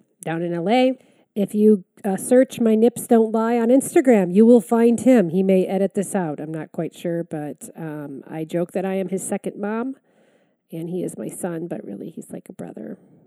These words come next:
He's done so much. Um, I need to thank Liz Owens Bolts for also spending time with me and dealing with all my stupid ideas and things. My daughter, who's an inspiration to me every day,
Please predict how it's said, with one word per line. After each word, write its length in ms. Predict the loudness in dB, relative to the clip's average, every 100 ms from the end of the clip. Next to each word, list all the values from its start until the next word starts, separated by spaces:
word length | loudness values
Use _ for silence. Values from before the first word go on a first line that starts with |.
| _
He's 240 | -14 -14 -12
done 240 | -14 -12
so 180 | -8 -8
much. 420 | -8 -14 -20 -20 _ _ _
Um, 560 | -16 -14 -14 -16 -18 -20 -20 _ _ -16 _ _ _ _ _
I 60 | -12
need 260 | -10 -12 -12
to 140 | -14
thank 760 | -16 _ -14 -14 -16 _ -20 -20
Liz 360 | -6 -4 -4 -8 -6
Owens 380 | -4 -4 -8 -12
Bolts 440 | -6 -6 -6 -14
for 220 | -18 -16
also 260 | -12 -12 -12
spending 400 | -12 -12 -10 -10
time 220 | -12 -10
with 160 | -10 -10
me 260 | -10 -10 -10
and 100 | -12
dealing 320 | -12 -10 -10
with 140 | -10
all 160 | -10 -10
my 100 | -10
stupid 340 | -10 -12 -10
ideas 540 | -10 -10 -10 -8 -10 -10
and 180 | -12 -10
things. 540 | -10 -8 -10 -14 -20 _ _ _ _ -10
My 80 | -6
daughter, 680 | -4 -4 -4 -4 -4 -4 -8
who's 440 | -8 -8 -8 -10 -10
an 160 | -10
inspiration 800 | -12 -12 -10 -10 -10 -12 -14 -12
to 140 | -14 -14
me 160 | -14
every 240 | -14 -14 -14
day, 480 | -12 -12 -14 -16